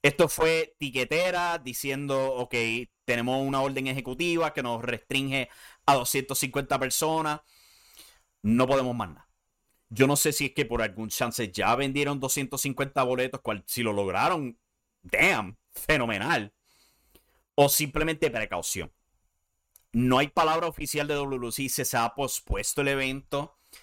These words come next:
Me tengo que imaginar que sí van a tener que posponerlo, porque vamos a ser honestos. Si lo único que pueden jalar es doscientos cincuenta personas, eso para nada, para nada cubre a toda esa gente que tú ves en la portada.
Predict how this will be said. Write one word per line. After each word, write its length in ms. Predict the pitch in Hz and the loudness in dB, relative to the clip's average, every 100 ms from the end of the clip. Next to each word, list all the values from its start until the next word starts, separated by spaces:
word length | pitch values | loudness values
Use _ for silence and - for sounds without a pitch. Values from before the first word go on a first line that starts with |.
| _ | _
Me 140 | - 117 | 0 4
tengo 240 | 120 131 | 4 2
que 60 | 135 | 2
imaginar 420 | 139 139 139 139 | 2 0 -2 -2
que 160 | 131 | -2
sí 340 | 107 - 92 135 | -2 -4 -2 0
van 200 | 160 147 | 2 0
a 40 | |
tener 160 | 143 139 | -2 -2
que 120 | 143 | -2
posponerlo, 500 | 127 123 123 123 185 | -4 -4 -2 0 0
porque 380 | 117 110 113 101 | -2 -4 -2 -2
vamos 280 | 101 110 135 | -2 -2 -2
a 60 | |
ser 80 | 165 | -2
honestos. 380 | 131 139 - - - - - | -4 -4 -6 -10 -10 -18 -2
Si 280 | - 151 | 2 4
lo 80 | 143 | 4
único 280 | 127 170 254 | 2 2 0
que 80 | 220 | 0
pueden 220 | 208 208 | 0 -2
jalar 260 | 170 196 190 | -2 0 -2
es 120 | 143 | -2
doscientos 420 | 147 170 170 180 | -4 -6 -4 -4
cincuenta 400 | - 147 180 220 | -4 -2 0 0
personas, 640 | 135 98 - 135 180 87 - _ _ _ _ _ _ - | -2 -4 -2 0 0 -4 -12 _ _ _ _ _ _ 0
eso 300 | 131 214 202 | 4 4 4
para 420 | 196 151 127 107 | 2 2 0 -2
nada, 520 | 92 156 208 131 - _ _ _ _ _ _ - | -2 0 0 -2 -8 _ _ _ _ _ _ 0
para 480 | 269 254 196 143 | 2 4 2 0
nada 360 | 120 165 214 151 | 0 0 0 -2
cubre 280 | - 175 220 | -2 -4 -2
a 80 | 156 | -2
toda 100 | 160 | -2
esa 200 | 156 180 | -2 -2
gente 180 | 180 185 | -2 -4
que 80 | |
tú 120 | 156 160 | -2 -2
ves 100 | 180 | 0
en 60 | |
la 120 | 165 | 0
portada. 560 | 135 117 - 185 127 80 | -2 -4 -2 0 0 -4